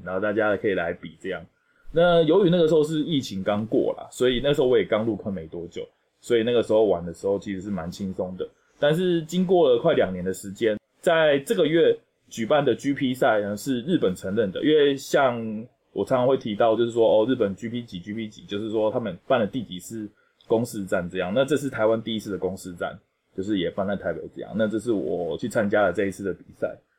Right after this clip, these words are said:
那我就大概讲一下，就是说，基本上其实有蛮多蛮有趣的事情。因为如果有玩很多T C G的人，可能就觉得说，台湾比赛没什么了不起的啊，不是什么N T G啊、P D C G啊，每天都看到猫掌印什么都在办什么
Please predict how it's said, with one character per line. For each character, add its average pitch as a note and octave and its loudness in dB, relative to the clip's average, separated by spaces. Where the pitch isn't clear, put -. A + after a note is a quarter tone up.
那 E3+ 6
我 C#3+ 4
就 G3+ 6
大 G#3+ 4
概 G#3 6
讲 A2+ 2
一 A#2 -2
下， C3 4
就 D#3+ 2
是 E3 2
说， D3+ 6
基 C4 0
本 E3 4
上 F#3+ 4
其 F#3 0
实 F#3 2
有 D3 4
蛮 B2 2
多 D#3+ 4
蛮 C#3 2
有 D#3 2
趣 C#3 -4
的 G2 0
事 G#2+ -6
情。 - -12
因 E3 0
为 F3+ 6
如 E3+ 4
果 G3+ 4
有 B2+ 6
玩 A2+ 2
很 B2+ 0
多 A#2 2
T D3 0
C C#3+ -4
G C3+ 2
的 A2 4
人， G2 -2
可 G2+ -6
能 G2+ -2
就 B2 2
觉 G#2+ -2
得 G#2+ -2
说， A#2 2
台 D3 0
湾 C#3 4
比 G#2+ -4
赛 C3+ 2
没 B2 2
什 C3+ -2
么 C3+ -2
了 G2+ 4
不 C#3+ -4
起 A2 -8
的 G#2 4
啊， A2 4
不 A#2 -2
是 C#3 -6
什 C3+ -4
么 G2+ 0
N A#2 0
T B2+ 0
G B2 0
啊、 A#2 6
P A#2 -2
D B2 -2
C A#2 -6
G A2+ 0
啊， A2 6
每 G#2+ 0
天 B2+ 2
都 C3 2
看 C#3+ -2
到 B2+ 4
猫 B2 2
掌 G#2+ 0
印 A#2 -4
什 G#2+ -8
么 G2 -6
都 A2+ 0
在 A#2 4
办 A#2 0
什 G#2+ -12
么 F#2+ -4